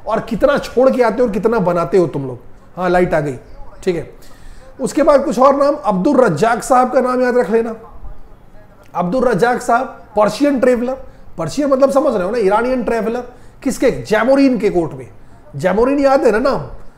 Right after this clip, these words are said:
कि भाई जब वास्को ड गामा आया था तो किस कैलिकट में किस हिंदू शासक ने उसका स्वागत किया था? जैमोरिन। इसी के राज दरबार में आए थे अब्दुल रज्जाक साहब,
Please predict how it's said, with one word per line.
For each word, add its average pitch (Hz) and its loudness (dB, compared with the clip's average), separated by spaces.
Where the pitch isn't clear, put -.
कि 208 -6
भाई 202 2
जब 185 2
वास्को 190 2
ड 233 4
गामा 226 -2
आया 247 -4
था 247 -2
तो 233 -2
किस 254 -6
कैलिकट 233 2
में 196 -2
किस - -8
हिंदू 220 -2
शासक 226 -2
ने 233 -2
उसका 240 -2
स्वागत 220 -2
किया 202 0
था? 165 -6
जैमोरिन। 185 -2
इसी 269 0
के 277 2
राज 220 0
दरबार 220 0
में 220 0
आए 214 -4
थे 208 -2
अब्दुल 190 -2
रज्जाक 190 -2
साहब, 196 -8